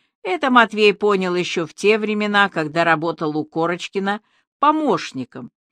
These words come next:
и тот поручал ему управление своими подмосковными заводами, заметив при этом: "Ты, Матюха, конечно, пацан еще зеленый,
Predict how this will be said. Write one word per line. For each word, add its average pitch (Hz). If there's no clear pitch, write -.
и 311
тот 403
поручал 277
ему 226
управление 196
своими 175
подмосковными 165
заводами, 220
заметив 254
при 135
этом: 127
"Ты, 294
Матюха, 262
конечно, 247
пацан 233
еще 233
зеленый, 262